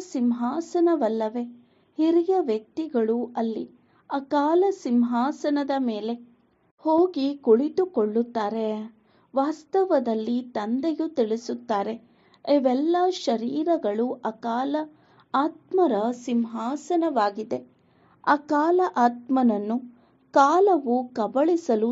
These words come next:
ಸಾಧ್ಯವಿಲ್ಲ. ಆ ಸಿಂಹಾಸನಗಳಂತೂ ಬದಲಾಗುತ್ತಿರುತ್ತದೆ. ಅಕಾಲ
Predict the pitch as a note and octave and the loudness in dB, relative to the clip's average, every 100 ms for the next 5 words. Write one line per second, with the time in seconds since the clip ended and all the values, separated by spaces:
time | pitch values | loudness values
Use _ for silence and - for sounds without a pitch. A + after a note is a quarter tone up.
0 | A#3+ A#3+ G#3+ A3 A#3 A3 A3 G#3+ A#3+ - | -2 0 0 -2 -2 0 -2 -2 -6 -10
1 | _ _ _ - D4+ E4 E4 D4 C4+ C4 | _ _ _ -6 2 2 2 0 0 0
2 | B3 C#4+ E4 F4+ F4+ E4+ C4 G#3+ G#3+ A3 | 0 -2 0 2 4 4 2 2 0 -2
3 | B3 B3 - - _ A#3 B3 B3 B3 A3+ | -4 -4 -8 -20 _ -4 0 2 2 2
4 | A3 C4+ E4 - C4 A3+ A3+ G#3+ G#3 A3 | 0 -2 -6 -4 -2 -2 -4 -8 -4 0
5 | G#3 G3+ A3 _ _ _ _ - D4 C#4+ | 0 -2 -10 _ _ _ _ -4 -4 -2
6 | D4 E4 | 0 2